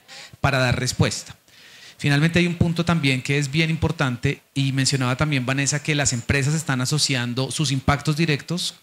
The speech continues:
con los potencial mercado de, de voluntario de biodiversidad. Eh, pero, y quizás vos que conoces del mercado de carbono, si yo impacto o genero una emisión de carbono en Canadá,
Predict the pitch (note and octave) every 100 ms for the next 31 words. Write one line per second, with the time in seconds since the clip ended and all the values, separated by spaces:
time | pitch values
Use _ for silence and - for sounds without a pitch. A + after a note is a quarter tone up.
0 | - D3+ C#3 B2 A#2+ - - - C3+ B2+
1 | A2 C3 A#2+ A#2+ D3+ C#3+ C3+ C3+ C#3 C#3
2 | A2+ B2 G#2 A2+ B2 A2+ A#2 A2+ A2+ A#2
3 | B2+ B2 A#2+ - D3 B2 - - - -
4 | - - - _ - C3+ B2+ - - D#3+
5 | D#3 F3 F3 _ - D3 C#3 C3 C3 C3
6 | C#3+ - D3 D3 B2+ C3 C#3 C#3+ - A#2+
7 | B2+ E3 E3 D3+ E3 F3 _ - - -
8 | D3+ C#3+ D3+ E3 E3+ F#3 F3 - F3 -
9 | D3 C3+ A2+ G#2+ C#3 C3+ C#3+ E3 D#3+ C#3+
10 | C3 D#3 D3 C3+ B2+ B2+ C3 C#3 C#3 C#3
11 | A#2